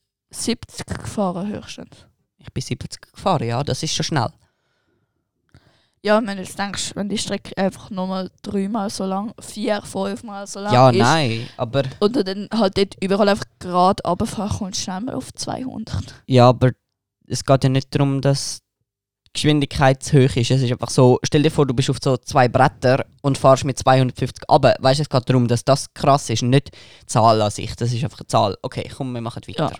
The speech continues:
Speaker 1: ähm, Fakt zehn. Im schneereichsten Dorf der Welt fallen neun Meter Schnee.
Speaker 2: Oha, und das ist in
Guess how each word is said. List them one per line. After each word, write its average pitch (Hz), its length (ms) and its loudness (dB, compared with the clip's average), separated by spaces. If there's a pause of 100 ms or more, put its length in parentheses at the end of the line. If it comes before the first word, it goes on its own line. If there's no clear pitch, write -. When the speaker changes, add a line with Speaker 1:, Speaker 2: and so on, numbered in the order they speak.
Speaker 1:
ähm, 165 200 -10
Fakt - 360 -10
zehn. 214 260 0 (180)
Im 202 380 -6 (220)
schneereichsten 202 1120 -4
Dorf 190 460 -4
der 170 160 -4
Welt 190 460 -4 (480)
fallen 202 380 0 (360)
neun 180 680 -6
Meter 196 480 -2 (120)
Schnee. 175 840 -6 (400)
Speaker 2:
Oha, 110 380 -4 (140)
und - 180 -10
das 135 160 -2
ist 139 220 -2
in 120 260 0